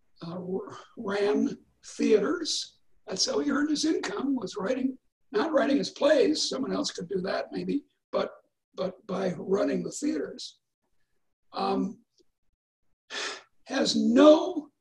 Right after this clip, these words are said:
bourgeois hero in the whole of his plays. You say, "Oh, well, The Merchant of Venice." Uh-uh. Antonio in The Merchant of Venice is a fool for love.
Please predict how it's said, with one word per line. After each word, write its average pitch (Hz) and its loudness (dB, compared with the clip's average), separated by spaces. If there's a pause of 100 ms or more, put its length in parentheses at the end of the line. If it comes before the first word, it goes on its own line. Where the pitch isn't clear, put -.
(320)
bourgeois 214 0
hero - -6 (880)
in 196 -4
the 180 -2
whole - 4
of 185 2
his 180 -4
plays. - -10 (1000)
You - -10
say, 175 -4
"Oh, 190 -2
well, 185 2
The 175 -10
Merchant - -6
of - -16
Venice." - -8
Uh-uh. 170 -8 (1160)
Antonio 302 2
in 190 0
The 196 -2
Merchant - 0
of 170 -6
Venice 190 -2
is 196 0
a 190 4
fool - -2
for - -4
love. - 0